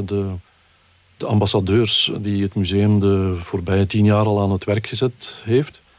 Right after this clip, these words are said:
Die komen uit verschillende geledingen, ehm, podiumkunsten, eh, popmuziek, hiphop, noem het op. En, eh, ze zijn vertegenwoordigd. En, eh, dus er volgen enkele optredens, eh, op een podium voor het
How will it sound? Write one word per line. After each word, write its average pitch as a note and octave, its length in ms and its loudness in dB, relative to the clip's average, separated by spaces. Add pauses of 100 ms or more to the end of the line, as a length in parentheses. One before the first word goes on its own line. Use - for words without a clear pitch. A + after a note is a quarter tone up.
(480)
Die - 80 -18
komen A2+ 240 2
uit G#2 120 2
verschillende A#2 560 2
geledingen, G#2+ 680 2
ehm, G2 560 -2
podiumkunsten, G2 1040 0
eh, F#2 220 0 (640)
popmuziek, G2 920 0 (160)
hiphop, G#2 680 -2 (240)
noem G#2+ 160 -2
het G2 140 -2
op. A#2 140 0
En, A2 280 4
eh, G2+ 80 2
ze F#2 140 -4
zijn F#2+ 180 0
vertegenwoordigd. G#2 680 0 (640)
En, A2 360 4
eh, G2+ 240 0
dus G2 320 -4
er G#2+ 80 0
volgen A#2+ 300 2
enkele A2+ 520 2 (280)
optredens, C#3+ 720 -2
eh, A2 320 -4
op - 140 -14
een F#2+ 160 -4
podium A2 480 0
voor A2 220 0
het G2+ 160 -6